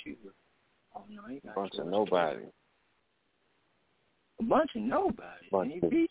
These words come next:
Speaker 1: you?
Speaker 2: bunch of bums. This squad is trash. If he do
Speaker 1: Mm-hmm.
Speaker 2: come out, if he do come out, which I don't
Speaker 1: You
Speaker 2: even
Speaker 1: got
Speaker 2: think he
Speaker 1: Kareem
Speaker 2: will.
Speaker 1: on you?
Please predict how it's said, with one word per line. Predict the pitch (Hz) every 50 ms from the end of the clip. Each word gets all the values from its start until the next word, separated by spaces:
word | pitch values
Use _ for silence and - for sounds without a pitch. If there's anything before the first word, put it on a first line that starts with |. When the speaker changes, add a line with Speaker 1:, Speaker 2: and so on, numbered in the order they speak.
| - -
Speaker 1:
you? | 381
Speaker 2:
bunch | 440 508 508 480 -
of | - - - _ -
bums. | - - 98 90 85 78 - _ _
This | - 123 -
squad | - - 110 101 95 92 87 82 78
is | - - - - - _ _ _ _ -
trash. | - - 104 95 76 - - - - - - _ _ _ _ _ _ _ _ _ _ _ 381 359 392 403 403 403 403 427 427 427 440 453 -
If | 107 104 -
he | - 113 113 - 127
do | 135 135 123
Speaker 1:
Mm-hmm. | - -
Speaker 2:
come | 120 113 110 110
out, | 110 107 98 - -
if | 117 117 - -
he | 117 110
do | 107 107 131 143 147 127 -
come | - 104 98 92
out, | 92 92 90 90
which | 95 101 98 - 110
I | 104
don't | 101 104 101 101 98
Speaker 1:
You | 131
Speaker 2:
even | 170 139 131
Speaker 1:
got | 160
Speaker 2:
think | - 196 185 - -
he | -
Speaker 1:
Kareem | -
Speaker 2:
will. | 415 427 403 440
Speaker 1:
on | 440 427 427 427 403 427 427 427 440 415 -
you? | - 453 427 427 403